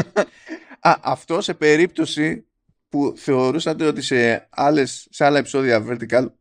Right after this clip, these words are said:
ε, ήμασταν υπερβολικοί με τον Ηλία, που λέγαμε ότι είναι για φεύγα. Είναι απλά, δηλαδή, όταν φτάσουμε, ε, βρα-, βα-, βραβεύεσαι για τη συνολική σου συνεισφορά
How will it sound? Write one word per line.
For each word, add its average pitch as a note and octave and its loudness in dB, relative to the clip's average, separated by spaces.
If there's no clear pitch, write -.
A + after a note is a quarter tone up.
ε, A2+ -8
ήμασταν C#3+ -2
υπερβολικοί A#2+ -2
με C3+ -2
τον G#2+ -4
Ηλία, G#2+ 0
που - -16
λέγαμε C3 0
ότι B2+ -2
είναι E3 0
για D3 2
φεύγα. A#2 0
Είναι F3 -2
απλά, D#3 -4
δηλαδή, C3 0
όταν D#3+ 0
φτάσουμε, D#3+ 2
ε, B2 2
βρα-, A#2+ 2
βα-, B2 0
βραβεύεσαι C3+ 0
για B2 0
τη A2+ 0
συνολική A2+ -2
σου C#3 -6
συνεισφορά A#2+ 0